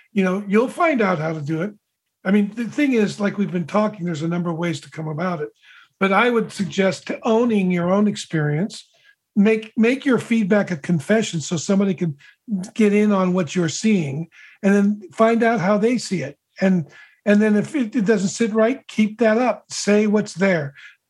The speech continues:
Don't, keep yourself from saying what isn't true. Don't lie, because that is gonna increase pressure.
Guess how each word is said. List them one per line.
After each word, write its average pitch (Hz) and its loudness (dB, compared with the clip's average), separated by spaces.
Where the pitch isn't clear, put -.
Don't, 233 2
keep 294 0
yourself 220 2
from 170 -2
saying 208 2
what 175 2
isn't 170 0
true. 156 -4
Don't 190 0
lie, 165 -4
because 156 -2
that 202 2
is 170 -2
gonna 185 2
increase 180 0
pressure. - -4